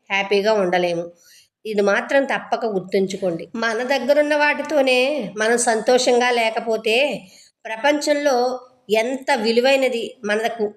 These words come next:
దొరికినా కూడా మనం ఎక్కడున్నా కూడా సంతోషంగా ఉండలేము. తర్వాత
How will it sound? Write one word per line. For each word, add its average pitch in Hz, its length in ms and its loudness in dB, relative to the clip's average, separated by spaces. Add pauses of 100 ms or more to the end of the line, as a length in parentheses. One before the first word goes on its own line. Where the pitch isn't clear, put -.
(160)
దొరికినా 220 480 0
కూడా 240 560 -2 (320)
మనం 208 320 -2
ఎక్కడున్నా 226 680 -2
కూడా 220 500 -2 (260)
సంతోషంగా 202 920 0 (420)
ఉండలేము. 170 560 -2 (520)
తర్వాత 214 720 -2